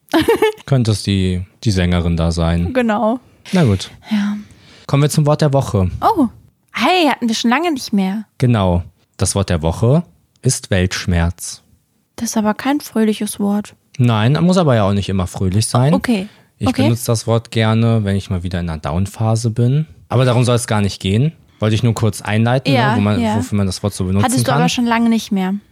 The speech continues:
Speaker 1: So eine Down-Phase.
Speaker 2: Genau. Jedenfalls habe ich das Wort genommen. Könntest du es dir denken? Hast du einen Guess?
Speaker 1: Nein.
Speaker 2: Nein.
Speaker 1: Nee,
Speaker 2: Okay.
Speaker 1: gar nicht.
Speaker 2: Äh, ich hab das Wort genommen, <laughs> ähm,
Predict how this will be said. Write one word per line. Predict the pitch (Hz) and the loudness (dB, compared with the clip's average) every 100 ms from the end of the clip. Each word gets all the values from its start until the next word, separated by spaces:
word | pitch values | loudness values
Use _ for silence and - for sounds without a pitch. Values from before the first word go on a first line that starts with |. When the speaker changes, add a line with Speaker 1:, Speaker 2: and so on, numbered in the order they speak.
| _ _ - | _ _ -4
Speaker 1:
So | 220 | 0
eine | 214 | 2
Down-Phase. | 202 208 214 202 190 185 190 202 | 2 2 0 -2 -4 -2 -4 0
Speaker 2:
Genau. | 214 175 92 87 | 2 2 2 -2
Jedenfalls | - 156 - 143 - | 0 0 2 0 0
habe | 135 | 0
ich | 120 | 0
das | 123 - | -2 0
Wort | 117 - - - | -2 -4 -20 -4
genommen. | 95 90 98 135 190 - | 0 2 4 4 2 -2
Könntest | - 117 101 - - | -2 0 0 -4 -6
du | |
es | 98 - | -8 -6
dir | 85 | -8
denken? | - 90 92 95 139 151 175 | -4 -2 -2 -4 -2 -2 0
Hast | 202 - 196 | -4 -6 -6
du | |
einen | 87 87 | -6 0
Guess? | 233 226 | 2 2
Speaker 1:
Nein. | 220 196 180 170 170 185 - _ - | 2 2 0 -2 -4 -6 -8 _ -2
Speaker 2:
Nein. | 104 98 92 92 127 _ _ _ _ _ _ _ _ - - - - | 0 2 0 0 -2 _ _ _ _ _ _ _ _ -10 -10 -10 -6
Speaker 1:
Nee, | 220 | -2
Speaker 2:
Okay. | 214 220 | 0 0
Speaker 1:
gar | 247 311 381 | 0 0 2
nicht. | 226 233 - - - | 2 0 -4 -18 -8
Speaker 2:
Äh, | 120 131 | -2 0
ich | |
hab | 160 | 0
das | 156 143 | 0 0
Wort | 143 165 | 0 0
genommen, | 117 127 139 196 226 220 | 0 2 2 2 2 0
<laughs> | - 135 107 127 120 - 127 156 127 - - - - - 302 | 2 2 4 2 2 2 2 0 -4 -14 -20 -20 -20 -12 -2
ähm, | 113 110 107 | 2 4 2